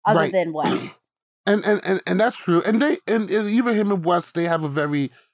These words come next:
Speaker 2: respectful, we're going against each other, but we have a lot of respect for each other kind of thing. That we both know each other is good.
Speaker 1: I hate you, but I respect you.
Speaker 2: Right. The problem is, it's, you know, is it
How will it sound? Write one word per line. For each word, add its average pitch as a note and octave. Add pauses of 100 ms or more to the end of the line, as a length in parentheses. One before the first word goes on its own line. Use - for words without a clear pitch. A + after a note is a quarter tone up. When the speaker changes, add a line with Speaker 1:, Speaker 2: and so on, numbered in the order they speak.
(280)
Speaker 2:
respectful, D#3
we're D3
going C#3
against C3
each C3+
other, C3+
but B2
we C#3
have C3+
a B2
lot B2
of A2+
respect A#2
for B2
each A2
other G#2+
kind A2
of G#2+
thing. A2 (360)
That C#3
we C#3+
both C#3+
know C#3+
each C3
other C3
is A#2
good. B2
Speaker 1:
I A3+
hate C#4
you, C4+
but A3
I G#3
respect F#3
you. C#3 (340)
Speaker 2:
Right. D#3
The D#3
problem F3
is, B2 (260)
it's, - (260)
you D#3+
know, C3 (320)
is E3
it F#3+